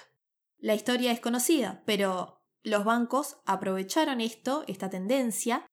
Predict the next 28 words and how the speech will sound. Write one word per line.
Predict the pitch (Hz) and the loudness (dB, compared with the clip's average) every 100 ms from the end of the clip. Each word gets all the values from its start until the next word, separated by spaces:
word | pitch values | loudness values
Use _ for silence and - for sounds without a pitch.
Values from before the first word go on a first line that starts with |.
| _ _ _ _ _ | _ _ _ _ _
y | - 269 - - _ | -2 2 2 -2 _
al | 220 214 | 0 4
ver | 254 302 | 4 2
esto | 277 330 330 | 0 -2 0
comenzaron | 311 240 233 269 277 269 | -2 -2 -2 -2 0 -2
a | 262 - | -4 -6
ofrecer | 226 - 208 247 233 | -8 -6 -4 -2 -2
beneficios | 202 202 - 339 339 240 226 - | -4 -2 2 2 2 -4 -6 -8
y | 208 | -8
planes | 196 311 349 285 302 - | 0 2 2 0 -6 -10
para | - 180 | -8 -6
la | 175 | -6
compra | 180 180 185 | -8 -10 -8
de | 185 196 | -8 -2
casas, | 285 277 262 240 269 - _ | 2 2 0 -4 -6 -16 _
y | 233 247 | 2 4
otros | 247 247 240 - | 4 0 -2 -4
actores | - 196 - - 311 269 269 277 | -4 -6 -2 4 6 6 2 0
como | 190 185 | -4 -2
Wall | 190 262 277 | 2 4 2
Street | - - 254 254 _ | 0 -4 -4 -6 _
también | 196 190 196 | -8 -6 -4
intervinieron. | 196 190 190 277 330 240 247 330 _ _ _ _ _ _ _ _ _ _ _ _ _ _ | -4 -4 -4 0 2 2 -2 -8 _ _ _ _ _ _ _ _ _ _ _ _ _ _
La | 254 247 | -2 0
cosa | 247 320 311 294 | 2 0 0 -2
es | |
que | 285 269 | -2 -4
con | 254 233 233 | -2 0 -2